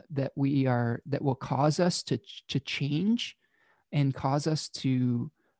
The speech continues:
leave our past behind. And again, I think in Aquarius, this is, really has to do with old belief systems. Um, we're in an air, a fixed air sign. It has to do with Saturn and seeing the big picture and how do you fit in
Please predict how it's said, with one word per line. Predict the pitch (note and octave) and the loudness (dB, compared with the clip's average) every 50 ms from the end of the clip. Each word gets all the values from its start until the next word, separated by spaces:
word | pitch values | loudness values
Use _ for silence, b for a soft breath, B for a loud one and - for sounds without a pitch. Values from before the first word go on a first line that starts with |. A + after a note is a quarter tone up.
| _ - | _ -6
leave | B2+ A#2+ C#3 D3+ E3+ D#3+ D3+ - _ - | -2 0 2 4 4 2 0 -2 _ 0
our | C3 C3 | 0 0
past | - - C3+ B2+ B2+ B2+ - - | 0 -2 -2 -2 -2 -4 -4 -6
behind. | - C3 B2 - B2+ C3+ F3 G3+ A#3+ - _ _ _ _ _ _ _ _ _ _ _ - | -8 -6 -6 -4 -4 -2 -2 -2 -4 -6 _ _ _ _ _ _ _ _ _ _ _ 0
And | E3+ F3+ | 0 2
again, | F3+ - B3+ A#3 F3 D3+ - - _ _ - | 2 4 4 4 4 4 2 -4 _ _ -6
I | E3+ | -4
think | - - A#3 - | -4 -4 -4 -4
in | D#4 | -4
Aquarius, | G#3+ - - - E3+ G#3+ G#3 C#3+ B2+ C3 - | -4 -2 -2 0 0 2 2 0 0 0 -2
this | E3 D#3+ - | -4 -4 -4
is, | G#3 F3 E3 E3+ - - _ _ _ _ _ _ - | -4 -4 -4 -6 -8 -12 _ _ _ _ _ _ 0
really | F#3+ A3+ G#3 | 2 4 4
has | D#3 C#3+ - | 2 2 0
to | - C#3+ | 0 2
do | B2+ D3 C#3+ | 2 4 4
with | C3 A#2+ | 4 2
old | B2 A#2+ A#2+ - | 0 -2 -2 -2
belief | A#2+ A#2 A2+ A#2+ B2 - | -4 -2 -2 -2 -2 -2
systems. | - - C3 - - - - - C3 - - b b b b b b b b b - | -6 -8 -10 -10 -10 -12 -12 -10 -10 -12 -12 b b b b b b b b b -8
Um, | B2+ A2+ G#2+ G#2+ | -8 -6 -6 -4
we're | - A#2+ C3 B2 | -2 -2 -2 0
in | - C#3 C3 B2 | 2 2 4 4
an | B2 - - | 2 2 2
air, | C#3+ C3+ D3 D#3+ - - _ _ - | 2 2 2 0 -2 -4 _ _ -6
a | C#3+ | -4
fixed | - - F#3 - - - - - | -2 -2 -2 -2 -4 -6 -4 0
air | C#3+ C3+ C#3 D3 | 2 2 2 2
sign. | - - - A#2+ B2 C3+ D#3 F#3+ - _ b b b b b b b b b - | 0 0 -2 0 0 0 -2 -2 -6 _ b b b b b b b b b -4
It | A#2+ | -2
has | B2 C3 - - | -2 -2 -2 -4
to | - | -2
do | B2+ C#3 C#3+ | 2 2 4
with | C#3 C3+ | 4 2
Saturn | - - - A2+ B2+ D3 E3+ G3+ G3 D#3 | 0 -2 -2 0 2 2 4 4 4 4
and | B2 A#2+ | 2 0
seeing | - - C#3+ C#3+ C#3+ D3 D3 | 0 0 0 2 2 2 2
the | C#3 A#2 | 0 0
big | - C3 C#3 C#3 - | 0 0 -2 -2 -2
picture | - D#3+ D3+ - - - G#3 | -2 -2 -2 -2 -2 -2 0
and | F#3+ C#3 B2 | 0 0 0
how | A#2+ C3 C#3 | 0 -2 -2
do | D3+ C#3 | -2 0
you | D3 D#3+ D#3+ | 0 0 -2
fit | - - - D#3 D3+ | -2 -2 -2 0 0
in | E3+ G3 G3+ F#3 D#3+ | 0 0 0 0 -2